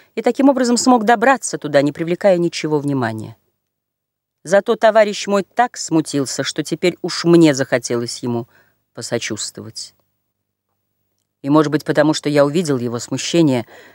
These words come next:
ко мне вернулось злое хладнокровие. Нет, хладнокровие не то слово.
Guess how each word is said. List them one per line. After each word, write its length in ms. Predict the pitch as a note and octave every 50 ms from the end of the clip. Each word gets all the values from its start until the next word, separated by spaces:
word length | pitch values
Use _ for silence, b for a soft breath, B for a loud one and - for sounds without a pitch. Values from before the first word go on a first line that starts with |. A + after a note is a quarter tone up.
| B B
ко 120 | - D#3+ E3
мне 160 | F3+ F3+ F3
вернулось 400 | F3 F3+ F3 F3 E3 D#3+ D#3 D3
злое 340 | C#3 C#3 D#3+ E3 E3 D#3 C#3+
хладнокровие. 840 | - - D3+ C#3+ C#3 C#3+ C#3+ - - B2 A2+ G#2 - G#2 F#2+ F2+ - _ _ _ _ _ _ _ _ -
Нет, 240 | A3+ A#3+ A#3+ A#3
хладнокровие 580 | - - B3+ A#3 G#3 A3 G3+ - G3 F3+ E3 E3
не 100 | D#3+ C#3
то 140 | - - G#2
слово. 400 | - - - G#2 G#2 G#2+ A2